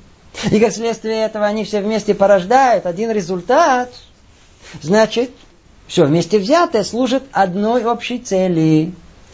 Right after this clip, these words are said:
Вспомните пример с, э, телефоном. И эта цель, она всегда, всегда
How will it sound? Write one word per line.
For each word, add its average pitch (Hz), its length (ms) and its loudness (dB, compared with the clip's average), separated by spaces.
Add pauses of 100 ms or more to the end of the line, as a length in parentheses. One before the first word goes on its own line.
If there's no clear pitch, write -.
(100)
Вспомните 190 480 0
пример 180 320 -2
с, - 160 -10
э, 180 180 2
телефоном. 151 680 0 (180)
И 160 80 4
эта 185 260 4
цель, 254 280 2
она 214 220 -2
всегда, 214 580 0
всегда 180 600 -4